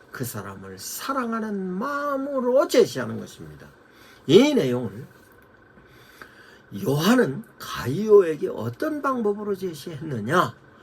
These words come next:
방법과 도구에 대한 내용입니다. 내가 수시로 만날 수 있는 사람이면 이 말을 직접적으로 전할 수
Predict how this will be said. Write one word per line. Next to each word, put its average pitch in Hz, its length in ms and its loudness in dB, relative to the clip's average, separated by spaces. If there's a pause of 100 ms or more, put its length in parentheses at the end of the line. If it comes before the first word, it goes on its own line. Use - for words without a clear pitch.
(460)
방법과 143 760 -2
도구에 131 680 -4
대한 127 640 -8
내용입니다. 110 720 -4 (580)
내가 147 480 4 (280)
수시로 190 500 -4
만날 113 460 -2
수 - 200 -12
있는 120 360 -4
사람이면 190 680 -6 (140)
이 220 140 -4
말을 190 400 -6
직접적으로 160 720 -12
전할 123 480 -10
수 - 380 -10